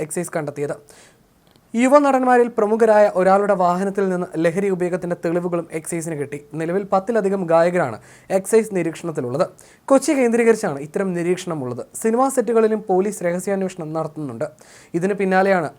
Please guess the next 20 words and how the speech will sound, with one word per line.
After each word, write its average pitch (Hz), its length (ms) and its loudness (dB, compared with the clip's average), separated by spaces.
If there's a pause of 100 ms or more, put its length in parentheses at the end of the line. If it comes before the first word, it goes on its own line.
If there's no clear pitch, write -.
അന്വേഷണം 175 460 -4
സിനിമാ 185 320 0
മേഖലയിലെ 175 440 0
പാട്ടുകാരിലേക്കും 165 800 -2
കേന്ദ്രീകരിക്കുന്നത്. 143 640 -4 (520)
ഒരു 294 100 8 (100)
പിന്നണി 240 340 2
ഗായിക 220 320 8
സ്ഥിരമായി 214 460 0
സ്റ്റേജ് 190 360 0
ഷോകൾക്ക് 196 420 0
മുൻപ് 175 180 -6 (180)
ലഹരി 240 280 4
ഉപയോഗിക്കുന്നതായിട്ടാണ് 202 880 2 (340)
എക്സൈസിന് 190 400 0 (100)
വിവരം 165 280 -2
ലഭിച്ചത്. 143 280 -6 (300)
പിന്നണി 254 380 4
ഗായകരിൽ 226 360 4 (220)
രണ്ട് 202 220 0